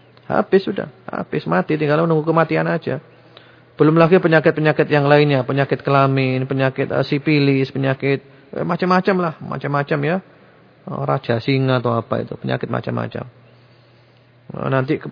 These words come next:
pulang ke rumah istrinya ketularan, ya, nanti punya anak-anaknya ketularan, terus. Itu kalau kita memikirkan ini, kita akan takut berzina. Belum lagi nanti ketika orang zina itu sudah,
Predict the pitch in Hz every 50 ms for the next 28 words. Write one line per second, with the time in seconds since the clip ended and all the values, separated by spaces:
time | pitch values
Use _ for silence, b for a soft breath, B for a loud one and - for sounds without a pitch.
0 | - - 151 151 147 147 143 135 143 147 151 151 151 147 147 135 - 143 - -
1 | 143 143 143 143 131 - 135 - 143 139 135 135 135 135 139 135 131 131 131 131
2 | 131 131 127 131 135 - - - - 160 160 156 156 156 160 151 151 139 147 151
3 | 147 139 127 139 139 139 139 147 147 - 143 - 147 143 139 135 135 131 143 143
4 | 143 143 143 143 143 147 202 220 107 104 98 - - - b b b b b b
5 | b b b _ _ _ _ - - - 185 196 190 180 175 180 190 196 208 202
6 | 202 196 196 190 190 185 - 202 190 185 - 190 180 190 214 208 190 175 165 160
7 | 185 196 226 214 214 - 214 202 202 226 233 - 226 202 - 165 143 135 156 202
8 | 214 170 147 135 127 139 - - B B B B B B B B B B - 160
9 | 170 185 196 202 202 202 254 233 233 254 262 262 233 220 202 208 - 196 196 202
10 | 208 208 196 156 165 170 190 220 254 247 269 - 330 320 247 - 311 294 - 269
11 | 262 277 269 247